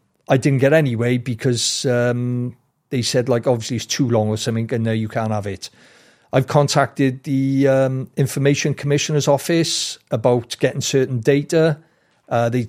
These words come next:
still won't, uh, allow me. It's like all these government things are in place. So then I, uh, make a complaint. Um, oh, and also in the disclosure, which knocked me for six, I find out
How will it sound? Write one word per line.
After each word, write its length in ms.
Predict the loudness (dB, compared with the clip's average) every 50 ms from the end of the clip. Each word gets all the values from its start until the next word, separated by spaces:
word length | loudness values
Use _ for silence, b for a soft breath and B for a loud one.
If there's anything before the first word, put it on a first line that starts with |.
| -8 _
still 320 | -6 -2 2 4 4 4 4
won't, 520 | 4 2 2 0 -2 -6 -8 -8 -4 0
uh, 380 | 0 2 2 2 2 2 0 0 0
allow 280 | 0 2 4 4 4
me. 300 | 4 4 2 2 0 -4 _ _ _ _ _ _ _
It's 240 | -4 -4 -2 2 4
like 220 | 4 4 6 6
all 100 | 4 4
these 160 | 4 4 0
government 420 | 0 0 0 0 0 -2 -2 -4 -4
things 320 | -6 -4 -4 -4 -2 -2
are 80 | -2 -2
in 140 | -2 -4 -6
place. 420 | -6 -4 -4 -4 -4 -6 -10 -16 b b b b b b b b b b b b b b
So 180 | _ 2 6 6
then 160 | 8 8 8
I, 200 | 6 6 6 8
uh, 120 | 6 6 6
make 200 | 4 0 0 0
a 60 | -4
complaint. 840 | -2 0 -2 -2 0 2 2 2 2 0 -4 -6 -6 -8 -10 -10 -12 _ _ _ _ _ -4
Um, 640 | -2 0 0 0 -2 -2 -4 -4 -4 -4 -6 -6 -8 _ 2 4
oh, 220 | 6 6 6 4 -2 -12 _ _ _ _
and 100 | 2 4
also 260 | 4 4 4 2 2 2
in 120 | 4 2
the 80 | 2 2
disclosure, 960 | 0 -2 -4 -4 0 2 4 4 4 4 0 -2 -4 -4 -4 -4 -6 -8 b b b b b b b b b _ _ _ _
which 360 | -2 0 0 0 -4 -4 0
knocked 220 | 0 0 0 0 -4
me 80 | -4
for 140 | -4 -4 -6
six, 420 | -4 -2 -2 -2 -2 -2 -4 -4 -2
I 100 | -2 -2
find 460 | 0 0 0 2 2 2 2 2 2
out 380 | 2 2 0 -2 -4 -8 -14